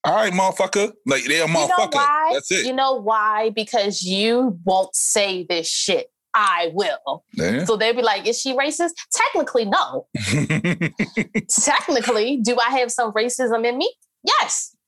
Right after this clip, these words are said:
Speaker 2: I will be perfectly honest because it's some certain shit that you just be like, "You know what? If you white motherfucker,
Speaker 1: Mm.
Speaker 2: if you, you know you got that shit because you're white or you know this shit because you're blah,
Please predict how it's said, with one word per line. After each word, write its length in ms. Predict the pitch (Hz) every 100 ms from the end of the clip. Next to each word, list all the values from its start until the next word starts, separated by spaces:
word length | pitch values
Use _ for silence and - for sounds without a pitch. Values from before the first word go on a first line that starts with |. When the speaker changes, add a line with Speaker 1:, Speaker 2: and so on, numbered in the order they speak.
| -
Speaker 2:
I 60 | 330
will 120 | 427
be 100 | 254
perfectly 500 | 208 381 494 302 240
honest 400 | 214 180 175 180
because 420 | 240 302 254 240 -
it's 220 | 339 -
some 200 | 311 302
certain 360 | - 302 269
shit 300 | 277 - 269
that 180 | 233 233
you 160 | 294 254
just 220 | 247 247
be 120 | 240
like, 260 | 233 202 196
"You 100 | 233
know 240 | 226 233
what? 360 | 226 202 226 226 - - - -
If 120 | 139
you 220 | 170 180 - _ _ _ _ -
white 260 | 180 190 -
motherfucker, 1040 | 190 185 165 - - - - 240 220 226 214
Speaker 1:
Mm. 280 | - 190 202
Speaker 2:
if 140 | 165
you, 240 | 180 208 214 190
you 140 | 254 247
know 180 | 233
you 160 | 226 226
got 240 | 220 214 -
that 140 | 214
shit 320 | - - - -
because 380 | 190 240 214
you're 140 | 170 170
white 400 | 190 240 233 240 - _
or 340 | 202 185 165 - _ _ _ _ -
you 80 | 220
know 200 | 240 226
this 200 | 214 208
shit 220 | - 247
because 380 | 220 208 220 185
you're 180 | 226 214 -
blah, 140 | 285